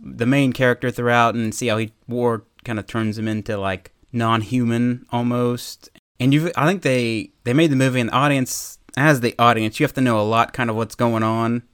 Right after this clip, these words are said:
or, like, have kind of a, it's kind of like a little bit understanding of what World War One was and the people involved, the players involved.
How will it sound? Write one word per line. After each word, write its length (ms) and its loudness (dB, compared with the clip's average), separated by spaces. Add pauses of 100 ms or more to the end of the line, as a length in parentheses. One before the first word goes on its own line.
or, 100 2
like, 140 2
have 320 -2
kind 160 -4
of 100 -6
a, 140 -4 (200)
it's 120 -18
kind 200 -2
of 80 0
like 160 2
a 60 2
little 340 4
bit 160 0
understanding 580 0
of 140 -4
what 260 0
World 220 2
War 120 2
One 240 0
was 380 0
and 80 -4
the 60 -6
people 260 -4
involved, 500 0
the 40 -20
players 360 -4
involved. 640 -2